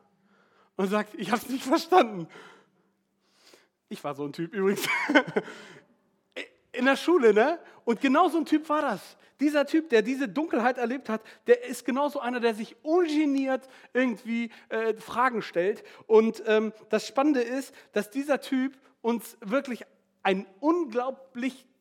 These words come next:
tolles Erbe hinterlassen hat im Wort Gottes. Und ich lese mit euch Johannes vierzehn, Vers fünf. Diesen Text habe ich nicht dabei.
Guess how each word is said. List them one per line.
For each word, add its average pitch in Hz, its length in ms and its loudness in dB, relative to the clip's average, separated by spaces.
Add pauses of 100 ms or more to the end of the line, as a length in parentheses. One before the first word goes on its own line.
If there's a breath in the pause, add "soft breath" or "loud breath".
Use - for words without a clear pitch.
(120)
tolles 277 480 -4 (100)
Erbe 226 300 0
hinterlassen 180 580 -8
hat 175 180 -12 (360 loud breath)
im 247 180 -4
Wort 208 220 -2
Gottes. 185 420 -4 (300 loud breath)
Und 226 80 0
ich - 120 -8
lese 285 240 -4
mit 247 140 -8
euch 214 220 -2
Johannes 269 460 -2
vierzehn, 262 400 -6
Vers - 260 -10
fünf. 254 300 -2 (260 loud breath)
Diesen 233 240 -6
Text - 320 -6
habe 202 140 -2
ich - 120 -6
nicht 285 240 0
dabei. 170 380 0